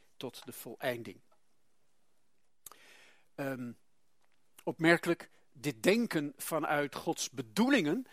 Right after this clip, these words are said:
naar de grote toekomst heeft parallellen in de, voor theologen, de supralapsarische theologie in de middeleeuwen. Eh, dokter Guus Laboy, eh, die, eh,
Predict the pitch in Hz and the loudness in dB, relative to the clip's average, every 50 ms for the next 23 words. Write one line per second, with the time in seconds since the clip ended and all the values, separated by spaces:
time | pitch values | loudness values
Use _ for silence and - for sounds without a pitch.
0 | - _ - 156 147 135 139 - - 175 190 175 - - - _ - 247 - 156 | -14 _ -4 -2 -2 -2 -2 -2 0 2 2 2 0 -2 -8 _ -6 -4 -2 -2
1 | 151 185 208 - - - - - - - - - 151 151 - - - 180 160 147 | -4 -4 -6 -10 -12 -14 -18 -20 -20 -10 -6 -4 -4 -4 -2 0 4 4 4 4
2 | 143 147 165 170 170 170 170 170 - 156 143 131 135 139 - - - - - - | 4 4 4 4 4 2 0 -2 -4 -4 -2 0 -2 -2 -4 -6 -16 -20 -20 -20
3 | - - - - - - _ _ - _ _ _ _ - - 135 123 - 147 131 | -20 -20 -20 -20 -20 -20 _ _ -20 _ _ _ _ -14 -12 -12 -8 -4 -4 -2
4 | 123 123 147 151 139 - 147 127 123 - - 147 147 - - 190 175 165 160 160 | 0 0 0 0 0 -2 -4 -4 -4 -2 0 0 0 2 4 4 4 6 4 4
5 | - - - - 165 151 147 139 - - - 123 - - 156 139 131 127 - - | 2 2 2 4 6 6 6 4 2 -2 -4 -4 -2 0 0 0 -2 -4 -6 -6
6 | 190 185 - - - - - - - - - 139 123 120 123 120 135 151 127 131 | -8 -8 -8 -10 -20 -20 -20 -20 -16 -12 -8 -6 -6 -4 -4 -2 0 0 0 -2
7 | - 131 127 113 107 107 - - _ _ _ _ _ _ - - - 123 120 113 | -2 -4 -6 -8 -8 -10 -14 -20 _ _ _ _ _ _ -14 -10 -10 -8 -8 -8
8 | 113 143 143 - - 135 120 - 170 - 175 151 - - - - - 120 117 113 | -8 -8 -8 -8 -8 -10 -8 -8 -8 -8 -6 -6 -6 -8 -10 -10 -8 -6 -6 -6
9 | 113 113 127 165 175 180 180 180 165 - - - - - - - - - _ _ | -2 2 4 6 6 6 6 4 2 -4 -14 -20 -20 -20 -20 -20 -20 -20 _ _
10 | - 127 123 123 123 120 120 127 - - - 131 135 - 135 131 113 120 120 117 | -8 -6 -6 -6 -6 -8 -8 -10 -12 -16 -20 -20 -20 -20 -20 -18 -14 -12 -10 -10
11 | 113 120 127 - - - - | -10 -12 -14 -16 -20 -20 -18